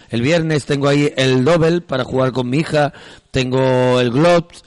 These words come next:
tengo el Catán de cartas, tengo el Avalon, tengo el Hype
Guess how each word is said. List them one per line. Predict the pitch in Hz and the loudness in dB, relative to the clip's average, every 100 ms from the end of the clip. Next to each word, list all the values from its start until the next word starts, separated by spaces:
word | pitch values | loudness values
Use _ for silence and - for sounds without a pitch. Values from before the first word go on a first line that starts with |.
| - _ _ | -20 _ _
tengo | - 139 131 131 127 127 127 | -4 -4 -2 0 2 2 0
el | 135 | -2
Catán | 131 127 139 | -4 -4 -4
de | 135 | -4
cartas, | 139 170 - 156 151 - | -2 -2 -2 -2 -2 -6
tengo | - 143 139 | -6 -4 -2
el | 131 135 | -2 -2
Avalon, | 160 165 156 151 160 180 _ _ | 0 0 0 -2 -4 -12 _ _
tengo | - 139 135 139 | -8 -4 0 0
el | 131 131 123 123 120 120 - | 2 2 2 0 0 -2 -2
Hype | 160 165 156 | 0 0 0